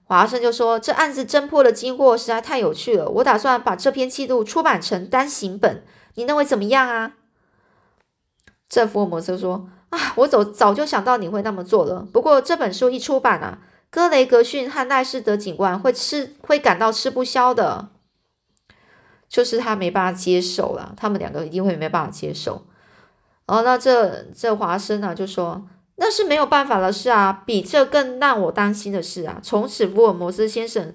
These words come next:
一定更有名了，人家会把各式各样的案件全部来委托你侦查。如果案件太多的话，你能够应付得了吗？”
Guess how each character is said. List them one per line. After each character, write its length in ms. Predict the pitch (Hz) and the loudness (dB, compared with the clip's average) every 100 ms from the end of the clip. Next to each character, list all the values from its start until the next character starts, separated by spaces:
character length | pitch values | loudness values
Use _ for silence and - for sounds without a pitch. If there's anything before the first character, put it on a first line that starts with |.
| - | -8
一 80 | 202 | -6
定 280 | 208 269 | -4 -4
更 260 | - 269 185 | 2 2 2
有 160 | 165 143 | -4 -6
名 240 | - 143 | -10 -12
了， 200 | 151 151 - _ _ | -12 -12 -16 _ _
人 120 | 226 | -4
家 180 | 233 294 | 0 2
会 160 | 330 294 | 4 2
把 200 | 226 175 | 0 -4
各 260 | - 285 | 2 2
式 240 | 254 277 254 | 4 -2 2
各 160 | 247 | 4
样 140 | 233 196 | 2 0
的 80 | |
案 200 | - 208 | -4 -4
件 220 | 202 202 - | -4 -6 -6
全 220 | - 196 | -6 0
部 120 | 247 | 2
来 180 | 196 190 | 2 2
委 180 | 185 156 | 2 0
托 240 | - 202 | 2 -2
你 120 | 185 | -2
侦 280 | 147 180 180 | -4 -2 -2
查。 340 | 202 - - - - _ | -4 -10 -12 -14 -20 _
如 100 | 277 | 0
果 80 | 320 | 2
案 220 | - 302 | 4 2
件 180 | 269 294 | -2 -4
太 200 | 311 294 | -2 0
多 160 | 262 262 | 4 6
的 140 | 226 | 6
话， 220 | 254 226 | 4 0
你 180 | 196 185 | -2 -4
能 140 | 175 180 | -4 0
够 140 | 233 | 0
应 140 | 254 | 0
付 140 | 233 247 | -4 -2
得 140 | 208 | 0
了 200 | 165 147 | 0 -4
吗？” 480 | 143 175 190 202 - | -4 -4 -2 -4 -8